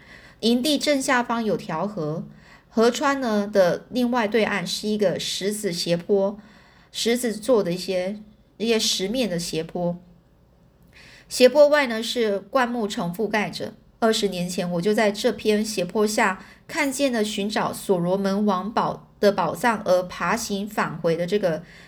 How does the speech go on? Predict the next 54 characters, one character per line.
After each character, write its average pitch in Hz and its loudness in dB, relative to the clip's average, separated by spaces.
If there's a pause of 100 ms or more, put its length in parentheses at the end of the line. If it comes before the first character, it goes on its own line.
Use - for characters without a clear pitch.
希 254 0
尔 208 4
瓦， 202 -4 (120)
希 269 -2
尔， 185 0 (160)
希 269 2
尔 208 6
维 170 0
斯 170 -6
特 214 -2
拉， 180 -4 (300)
也 208 0
就 240 4
是 233 -2
年 190 -4
轻 214 -4
的 190 -2
那 180 -6
一 175 -4
个 165 -4
希 170 -2
尔 185 4
维 160 -4
斯 165 -12
特 175 -6
拉， 160 -4
那 175 -4
个 175 -4
葡 170 -8
萄 170 -2
牙 156 -4
人 151 -6
啊。 151 -6 (720)
这 311 2
个 233 4 (280)
扎 302 4
好 285 -2
帐 214 -2
篷 175 -2
后 220 0
呢， 165 -2
也 160 -6
就 185 0
已 180 -2
经 202 -2
黄 170 -6
昏 220 -2
了， 202 -4 (300)
夕 302 0
阳 226 2
呢 208 2
渐 226 -2
渐 214 -2
的 175 -4